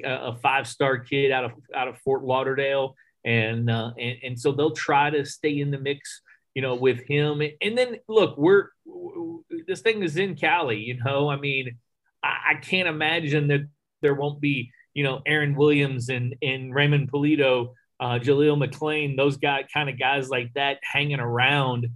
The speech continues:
um, just kinda chilling out and, uh, and, uh, and, and, and, and seeing, you know, what this camp that maybe Jamari Johnson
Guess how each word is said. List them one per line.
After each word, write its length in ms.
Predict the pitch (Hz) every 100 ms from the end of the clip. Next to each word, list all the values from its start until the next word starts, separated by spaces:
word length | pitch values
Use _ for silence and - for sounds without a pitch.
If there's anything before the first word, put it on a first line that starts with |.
| - _ -
um, 340 | 123 113 113
just 280 | 120 143 143
kinda 240 | 147 135 113
chilling 380 | - 151 135
out 340 | 123 127 156 -
and, 400 | 127 120 120 120
uh, 220 | 120 120 123
and, 320 | 131 123 123 120
uh, 140 | 123 123
and, 140 | 123
and, 280 | 127 127 131 135
and, 120 | 127
and 160 | 139 120
seeing, 520 | - 147 143 131 117 _ _ _ _
you 100 | -
know, 120 | 139 127
what 240 | 139 139
this 160 | 143 139
camp 300 | 139 139 139
that 220 | 120 139
maybe 300 | 135 135 131
Jamari 340 | 131 135 135
Johnson 680 | 120 131 139 - 139 135 120